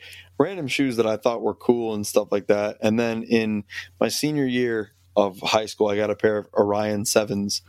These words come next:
from one of my friends for, like, helping him. So from there, I mean, I wore Vans for a long time, but, like, I think towards, like, maybe two thousand fourteen or fifteen, it turned into, like, me being more interested in, like, other sneakers, like, higher end stuff. But yeah, from there, it just kinda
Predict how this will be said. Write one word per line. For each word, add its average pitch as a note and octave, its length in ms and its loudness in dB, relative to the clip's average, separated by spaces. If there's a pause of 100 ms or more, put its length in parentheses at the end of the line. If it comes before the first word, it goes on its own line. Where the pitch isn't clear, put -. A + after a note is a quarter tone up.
(120)
from G#2+ 240 -2
one A2 100 -2
of A2 40 0
my G#2 140 -2
friends G#2+ 360 -2
for, - 160 2
like, G#2 220 -4
helping G#2+ 320 0
him. G#2 340 0 (420)
So D#3+ 440 0
from D#3+ 240 0
there, F3 360 0
I C#3 80 0
mean, C#3+ 160 0
I C3+ 60 2
wore C#3 240 0
Vans C3 420 0
for B2+ 140 2
a A#2 60 0
long A#2+ 280 -2
time, B2+ 440 -2
but, A#2 240 2
like, A#2+ 280 0
I A#2 80 4
think C3+ 280 0
towards, B2 280 0
like, A2+ 140 0
maybe A#2+ 260 0
two A#2 200 2
thousand A2 340 0
fourteen A#2 560 0
or A2+ 80 0
fifteen, A2+ 500 2
it G#2+ 120 -6
turned A2+ 260 -2
into, A2 200 0
like, G#2+ 220 -2
me A2 160 2
being A2 220 2
more G#2+ 220 2
interested G#2+ 440 0
in, G#2 100 -4
like, G2+ 260 -4 (160)
other A2+ 240 2
sneakers, G#2+ 440 0
like, G#2 120 0
higher A2 320 0
end A2 200 -4
stuff. G#2 340 -2 (420)
But A2 340 0
yeah, C#3 380 0
from A2+ 240 0
there, A#2 200 2
it A2+ 40 -4
just A2+ 180 -8
kinda A2+ 320 -2